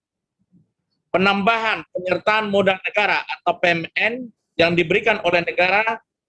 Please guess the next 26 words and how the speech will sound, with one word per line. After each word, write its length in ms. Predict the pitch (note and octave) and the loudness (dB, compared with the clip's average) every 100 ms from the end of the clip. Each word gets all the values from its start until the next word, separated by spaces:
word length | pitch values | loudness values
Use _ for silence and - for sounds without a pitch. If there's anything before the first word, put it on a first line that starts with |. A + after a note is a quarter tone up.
| - | -14
untuk 320 | F#3 F#3+ F#3+ | -8 0 0
P 80 | - | 2
L 240 | F#3+ F3 E3 | 2 2 0
N 320 | G#3 A#3+ A#3 - _ _ _ _ _ | 0 0 -6 -10 _ _ _ _ _
untuk 320 | F3+ G3 G#3+ | 2 4 4
membangun 560 | G3+ G3+ F#3 G3+ G#3+ G#3 | 4 2 4 4 2 2
listrik 400 | F#3 - - G3 - | 0 -2 -8 -14 -2
pedesaan. 480 | F3 F3 E3 B2 - _ _ - - - - - - _ _ _ _ _ _ _ _ _ _ _ | -2 0 0 -2 -6 _ _ -20 -20 -18 -12 -10 -10 _ _ _ _ _ _ _ _ _ _ _
Untuk 320 | G#3 A#3+ B3+ | 0 2 2
semeni-, 400 | - A3+ A3+ A3 - | 4 4 4 0 4
untuk 320 | A3 G#3+ B3 - | 4 4 -2 2
semakin 400 | A#3 A3+ A#3 A3 | 0 2 0 2
meningkatnya 480 | A3 G#3 B3+ B3 B3+ | 2 2 2 2 2
kualitas 400 | A#3 G#3 G#3 A3 | 2 2 2 0
penyediaan 320 | G#3+ G3+ G3 F#3+ | 2 4 4 2
tenaga 240 | G3 F#3 | 2 2
listrik, 400 | F3 F3+ C#3 A2 _ _ _ | 2 2 0 0 _ _ _
selain 480 | - - F#3+ A3+ A3 | -6 2 2 2 -4
kecukupan 480 | G#3+ A3+ A3 G#3+ G#3 | 0 0 2 0 0
pasokan 640 | - - A#3 A#3 D#3 A2 _ - | -2 2 2 2 -4 -4 _ 0
dari 240 | F3+ F#3+ | 2 2
sisi 240 | - G3 - | 0 -6 2
pembangkitan, 640 | F#3+ F3+ F3 G3+ F3+ A2+ - _ _ - | 4 4 0 -2 -2 -4 -8 _ _ -2
diperlukan 560 | D#3 F#3+ F#3+ G3 G3 F#3+ | 2 4 4 2 2 4
juga 240 | A3 A#3 | 4 4
keandalan 680 | A3+ F#3+ F#3 G#3+ A3+ A3+ | 2 0 2 2 0 -2